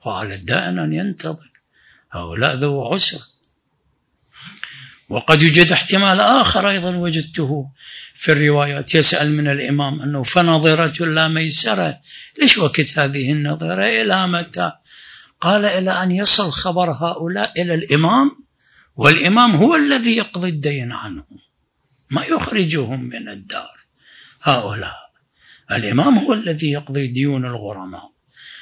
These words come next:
فالنظرة إلى ميسرة، هذه النظرة هو انتظار بمقدار ما يصل خبرهم إلى الإمام حتى الإمام يدفع عنهم ويسدد الدين. فكيف، ما أدري، محقق مراقي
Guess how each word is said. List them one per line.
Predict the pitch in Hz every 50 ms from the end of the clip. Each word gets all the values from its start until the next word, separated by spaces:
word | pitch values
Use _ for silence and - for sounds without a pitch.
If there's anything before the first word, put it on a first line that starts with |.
| -
فالنظرة | - - 147 143 135 139 139 135 127 139 139 135 135 135
إلى | 127 123 135 135 131 131 127
ميسرة، | 127 127 123 120 117 113 - - 202 220
هذه | 214 180 135 165 165 160 165 147 131 160
النظرة | 156 147 143 151 160 156 156 175 180 214 254 269 254 - - - - - - - - -
هو | 208 262 277
انتظار | 196 214 208 165 - 214 208 185 214 254 285 -
بمقدار | 214 202 233 226 226 220 - 180 196 262 247 226 226
ما | - 113 113
يصل | 226 - - - -
خبرهم | - - - - 101 92 107 120 - 175 185 143 104
إلى | 196 190 -
الإمام | 87 87 85 82 196 233 233 214
حتى | 143 - - _ - 196
الإمام | 196 - 185 214 254 294 320 311
يدفع | 285 247 - - - - - - -
عنهم | - 190 165 160 80 - - _ _ - - - - - -
ويسدد | 143 147 147 135 - - 143 131 117 110 117 110 95 104
الدين. | 104 95 - - 95 - - - - - _ _ _ _ _ _ - - - - - - - _ _ _ _ -
فكيف، | - - - - - 302 311 262 - -
ما | 202 214 226 220
أدري، | 202 - -
محقق | 113 151 - - 180 - - - -
مراقي | 147 147 139 139 143 135 131 - - 117 110 107 104